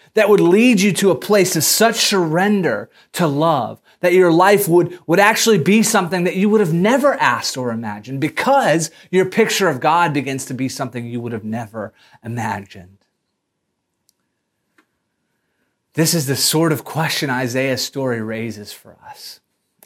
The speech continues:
And I think right at the top is an issue that, you know, even my youngest children o-, o-, over the years have,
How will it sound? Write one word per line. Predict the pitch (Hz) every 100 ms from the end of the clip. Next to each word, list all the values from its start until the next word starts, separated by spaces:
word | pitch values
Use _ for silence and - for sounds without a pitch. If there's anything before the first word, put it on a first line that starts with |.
| -
And | 127 127 123 117 - _ _ -
I | 139
think | 139 190
right | 151 156
at | 151
the | 135
top | - - 160 - - -
is | 131 127 120 - - _ _
an | 120 143
issue | 151 170
that, | 139 131 131
you | 170 143
know, | 139
even | 147 151 156
my | 139
youngest | 139 147 147 131 -
children | 160 156 135 120
o-, | 127 131 139
o-, | 147 143
over | 135 131
the | 123
years | 123 135 139
have, | 127